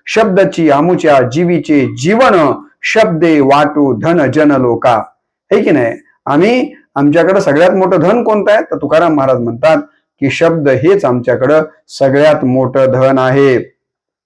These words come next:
म्हणून, अ, माऊलींनी देखील ज्ञानेश्वरीमध्ये शब्दाचं महत्व विशद करताना एक ओवी, अ, खर्ची घालताना म्हटलं की "बिंब तरी बचके येवडे, परी प्रकाशाशी त्रैलोक्य थोकडे."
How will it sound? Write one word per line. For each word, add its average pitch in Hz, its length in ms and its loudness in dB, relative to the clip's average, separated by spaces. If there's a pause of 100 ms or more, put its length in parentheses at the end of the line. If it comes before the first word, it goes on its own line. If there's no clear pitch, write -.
म्हणून, 143 560 0 (300)
अ, 127 340 2
माऊलींनी 175 440 2
देखील 160 360 0
ज्ञानेश्वरीमध्ये 151 880 0 (280)
शब्दाचं 151 500 -2
महत्व 165 640 2 (260)
विशद 143 380 0
करताना 147 840 -2
एक 139 160 -2
ओवी, 160 300 2 (160)
अ, 131 220 4
खर्ची 147 280 0
घालताना 135 360 0
म्हटलं 131 340 -2
की 120 140 -8
"बिंब 190 320 0 (140)
तरी 151 200 2
बचके 143 600 0
येवडे, 135 460 0 (460)
परी 165 220 2
प्रकाशाशी 170 840 2
त्रैलोक्य 208 680 0
थोकडे." 147 640 -2